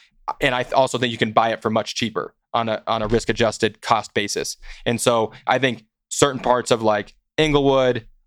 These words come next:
Arvada, Wheat Ridge, Lakewood, Littleton, like, you know, a deal we just did in Lakewood,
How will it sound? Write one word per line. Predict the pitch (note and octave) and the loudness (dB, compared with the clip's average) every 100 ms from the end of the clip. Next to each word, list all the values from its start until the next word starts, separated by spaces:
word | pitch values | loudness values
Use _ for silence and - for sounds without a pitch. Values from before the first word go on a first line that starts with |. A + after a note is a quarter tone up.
| - | 0
Arvada, | A2+ A2+ C3+ C3 B2+ A#2 - - | 2 2 2 2 2 0 -6 -6
Wheat | A#2+ C#3 C3 | 0 0 4
Ridge, | C3 B2 A#2 - - | 2 2 -2 -12 -8
Lakewood, | G2+ B2+ B2+ C3 B2 | 0 0 2 2 4
Littleton, | B2 B2+ B2+ B2+ | 2 2 0 0
like, | A#2+ - - | 0 -2 -2
you | C#3+ | 0
know, | |
a | B2+ | 2
deal | C#3 C#3+ | 2 2
we | C3 | 2
just | B2+ | 2
did | - B2 | 2 2
in | A#2+ | 2
Lakewood, | D3 C3+ B2 A2 | 0 2 0 0